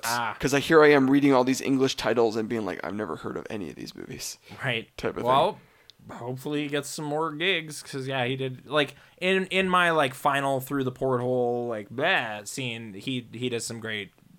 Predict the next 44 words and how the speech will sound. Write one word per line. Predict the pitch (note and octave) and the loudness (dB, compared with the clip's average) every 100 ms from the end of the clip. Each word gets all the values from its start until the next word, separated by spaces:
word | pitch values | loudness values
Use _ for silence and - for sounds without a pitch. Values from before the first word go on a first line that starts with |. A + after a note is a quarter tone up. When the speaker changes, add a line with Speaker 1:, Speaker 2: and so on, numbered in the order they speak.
| - - | -20 -14
Speaker 1:
mo-, | A2+ A2+ A2 | -8 -4 -6
like, | G#2 A2+ G2 | -6 -10 -8
scary | - A2+ G#2+ G#2+ | -8 -8 -8 -6
<laughs> | A#2 | -6
business | A2+ - C#3+ - | -4 -4 -2 -2
underneath | B2 A2 A2 G#2 - | -6 -6 -8 -10 -8
all | G#2 G#2 | -10 -10
of | G#2 | -10
that | G#2 G2 | -10 -10
to | - G#2+ | -12 -14
make | G2+ - | -12 -10
that | F#2+ | -10
moment | G2+ G#2 F2+ | -10 -14 -14
land | G#2 G#2 G#2 | -14 -14 -14
more, | G2+ | 0
Speaker 2:
Yeah. | C3+ A2 | 0 0
Speaker 1:
so, | - G2+ F#2+ - | -4 -16 -16 -16
Speaker 2:
Yeah. | - - - | -12 -12 -12
Speaker 1:
yeah. | - G#2 F2+ F2+ - _ | -12 -8 -8 -10 -20 _
Speaker 2:
So | - A#2+ - | -4 -2 0
I, | B2 | 0
I | - | 2
Speaker 1:
Although | C#3+ D3+ | 6 6
Speaker 2:
quite | D3 | 8
Speaker 1:
it | |
also, | D#3+ D3+ D#3+ | 6 6 2
like, | C#3+ B2+ - - _ _ _ _ _ _ - | 2 0 -2 -14 _ _ _ _ _ _ -2
I | C#3+ | 0
mean, | D3+ C#3+ C3 - | 0 -2 -6 2
I | D3 | 2
guess | D3+ D#3 D#3+ | 6 4 4
I | |
was | D3 C3 | 2 2
slow | D3 C#3 | 2 2
to | C3 C#3 B2+ | 0 -4 -4
the | B2 | -2
party | - C3 B2 | 0 0 2
on | B2 A#2+ | -2 -4
the | |
switcheroo | A2+ C3 A#2 B2 A#2 A2 | -6 -4 -4 -6 -6 -6
with | G#2+ G2+ | -8 -10
the | |
spaceships, | G2+ B2+ A#2+ - A2 G#2+ | -8 -4 -4 -4 -6 -6
but | - A#2+ A2 | -4 -2 -2